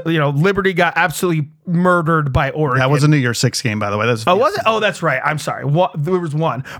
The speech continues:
Speaker 1: But so the Oregon future Big Ten team, uh, obviously coming in, coming in on a hot streak. Uh, but then Wisconsin played L S U.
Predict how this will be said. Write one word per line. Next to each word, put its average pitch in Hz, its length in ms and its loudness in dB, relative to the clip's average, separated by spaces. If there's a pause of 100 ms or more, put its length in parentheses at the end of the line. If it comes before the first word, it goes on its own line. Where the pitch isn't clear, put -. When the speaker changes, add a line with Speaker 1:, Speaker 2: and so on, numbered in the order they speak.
Speaker 1:
But 269 300 2 (120)
so 208 140 0
the 208 100 0
Oregon 202 400 2
future 185 360 0
Big 160 240 0
Ten 165 260 2
team, 160 480 0
uh, 147 200 2
obviously 147 280 -2
coming 160 280 2
in, 143 180 2
coming 151 220 2
in 143 80 2
on 139 60 2
a 143 60 2
hot 143 240 0
streak. 147 360 0 (320)
Uh, 151 280 4
but 165 140 2
then 190 160 4
Wisconsin 202 420 0
played 185 200 2
L 175 160 4
S 170 140 -2
U. 233 360 2